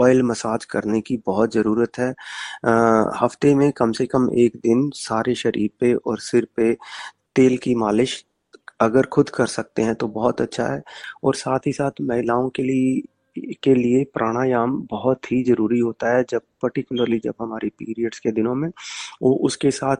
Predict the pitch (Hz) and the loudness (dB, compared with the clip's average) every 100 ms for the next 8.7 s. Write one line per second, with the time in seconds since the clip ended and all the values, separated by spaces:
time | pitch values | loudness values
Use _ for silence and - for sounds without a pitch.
0 | - 120 113 - - 117 127 123 127 151 | -2 -2 -2 -6 -2 0 2 0 0 -2
1 | 147 - - 139 139 127 113 120 127 151 | -6 -10 2 2 2 0 0 2 2 2
2 | 151 139 120 131 143 - - _ - 123 | 2 2 4 4 2 -2 -18 _ 0 2
3 | 143 147 147 160 - - 117 127 139 - | 4 2 0 0 -2 -6 2 2 2 0
4 | 160 151 123 147 156 - 113 113 123 147 | 2 4 4 2 2 -4 -4 0 0 0
5 | - 113 120 107 107 120 131 131 131 - | 0 0 0 2 0 0 2 2 2 -2
6 | - - - 127 123 139 135 143 139 135 | -10 -12 -4 2 4 4 4 4 4 2
7 | 127 127 131 127 120 135 131 127 120 120 | 0 2 2 0 0 0 0 0 -2 -2
8 | 120 113 104 101 - - - | -6 -6 -6 -8 -12 -18 -20